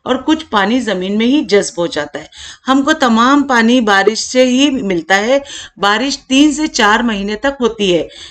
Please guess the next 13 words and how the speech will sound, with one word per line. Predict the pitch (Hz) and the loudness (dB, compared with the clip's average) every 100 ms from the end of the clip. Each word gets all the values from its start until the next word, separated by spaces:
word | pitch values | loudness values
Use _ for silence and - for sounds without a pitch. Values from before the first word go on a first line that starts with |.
| - | -6
हमारे | 233 254 262 | 2 2 2
साथ | 277 262 247 | 0 0 -2
साथ | 240 269 269 | 0 -2 0
तमाम | 262 220 233 240 | 0 2 2 2
दूसरे | 208 208 226 | 2 2 2
जानदार | 208 190 180 185 190 190 - - - | 2 0 2 2 2 -2 -12 -20 -6
साल | - 240 247 240 | 0 2 2 2
भर | 226 233 | 0 2
ये | 226 | 2
पानी | 226 190 185 | 0 -2 0
इस्तेमाल | 208 - 185 196 | -2 -2 -2 0
करते | 202 196 - 208 | 0 -4 -4 -8
हैं। | 202 196 | -6 -8